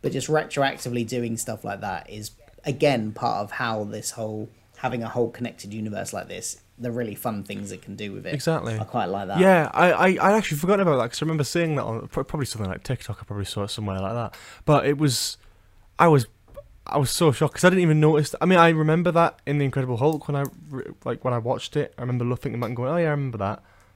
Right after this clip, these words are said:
Speaker 2: I was like, "I can't believe I didn't click that that's the same guy who's in the Spider-Man films," 'cause I'm a huge fan of the M C U Spider-Man films, and, like, I should have recognized that. I should have clocked that. That's brilliant.
Speaker 1: Yeah, well, I mean, he's only in, like, one very quick scene
Speaker 2: Yeah.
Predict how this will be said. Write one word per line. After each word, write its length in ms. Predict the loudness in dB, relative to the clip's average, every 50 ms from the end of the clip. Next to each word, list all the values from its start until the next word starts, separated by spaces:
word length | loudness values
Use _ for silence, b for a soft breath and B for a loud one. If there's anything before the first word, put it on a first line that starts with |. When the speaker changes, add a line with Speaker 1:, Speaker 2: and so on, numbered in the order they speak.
| b -2
Speaker 2:
I 60 | 2
was 60 | 2
like, 160 | 2 2 0 -4
"I 100 | -8 -8 _ _ _ _ -4
can't 220 | 0 2 2 2
believe 140 | 2 2 4
I 40 | 4
didn't 200 | 4 2 0 -2
click 360 | -2 0 2 2 2 0 -6
that 60 | -6 -4
that's 240 | -4 -4 -6 -8
the 60 | -12 -10
same 320 | -4 -2 0 2 2 0
guy 240 | 2 0 0 2 2
who's 160 | 0 -2 -2
in 60 | -2 -2
the 60 | -4
Spider-Man 320 | 0 0 2 2 2 0 0
films," 180 | -2 -4 -4 -2
'cause 60 | -2
I'm 80 | -2
a 60 | -2 0
huge 240 | 0 0 -2 -2
fan 220 | -2 -2 -2 -2 0
of 40 | -2
the 80 | -2 -2
M 100 | -4 -4
C 140 | -6 -6
U 60 | -6 -6
Spider-Man 440 | -6 -4 -4 -4 -2 -2 -4 -6 -6
films, 360 | -6 -6 -6 -4 -4 -6 -8
and, 300 | -6 -6 -4 -4 -4 -6 b b b b b b b b b b b b -20 -20 -8 0
like, 400 | 2 2 2 2 -2 -8 -20 -20 -20 -20 -20 -8 0 2
I 80 | 2
should 200 | 4 6 6 6 8
have 100 | 8 8
recognized 480 | 6 6 4 2 2 2 2 2 0
that. 100 | 0 0
I 80 | 0 0
should 200 | 0 0 0 0
have 100 | 0 2
clocked 320 | 2 0 0 0 -4 -8
that. 180 | -8 -8 -4 -2 0 2
That's 180 | 4 4 4 2
brilliant. 500 | 0 2 4 6 6 6 6 4 6 6
Speaker 1:
Yeah, 140 | 6 6 8
well, 180 | 6 6 6
I 60 | 6
mean, 140 | 4 4 4 4
he's 100 | 6 6
only 240 | 6 6 6 6
in, 80 | 6 6
like, 200 | 8 6 6 4
one 340 | 6 6 6 6 6 4 4
very 280 | 6 6 6 6 6 2
quick 360 | 0 0 0 0 0 0 -4
scene 160 | 4 8 10
Speaker 2:
Yeah. 300 | 10 10 10 8 6 0